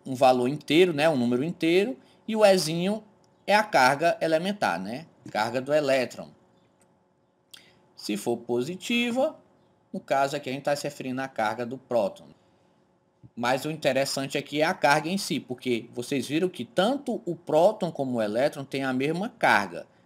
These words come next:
A diferença é o sinal. Então, essa equação aqui, quatro, ela tá dizendo o seguinte.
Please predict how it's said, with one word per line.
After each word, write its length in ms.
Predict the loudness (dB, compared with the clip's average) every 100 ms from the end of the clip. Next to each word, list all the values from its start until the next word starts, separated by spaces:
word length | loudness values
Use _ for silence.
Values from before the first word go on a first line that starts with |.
| _ _
A 80 | -8
diferença 580 | -6 -2 0 0 -2
é 20 | -2
o 40 |
sinal. 560 | -2 -2 -2 -2 -2 -8 _ _ -20 _ _ -18
Então, 400 | -4 0 0 0
essa 240 | 0 0
equação 560 | -2 0 -2 -2 -6 -6
aqui, 300 | -8 -10 -12
quatro, 540 | -4 -2 0 -2 -4
ela 140 | -4 -2
tá 140 | -4
dizendo 240 | -4 -6 -8
o 20 |
seguinte. 580 | -8 -8 -8 -10 -16